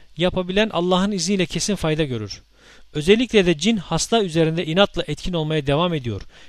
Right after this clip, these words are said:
ve günlerce geri çekilmiyorsa bu uygulama fayda verecektir.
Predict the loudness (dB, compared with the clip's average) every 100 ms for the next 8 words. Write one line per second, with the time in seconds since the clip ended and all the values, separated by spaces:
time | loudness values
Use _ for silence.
0 | -8 -6 -4 -4 2 4 4 4 -2 -4
1 | -18 2 4 4 0 -2 -4 -4 -4 2
2 | 2 2 -8 -16 -10 -8 -4 -2 0 0
3 | 0 0 0 0 0 -4 -6 -8 -8 -10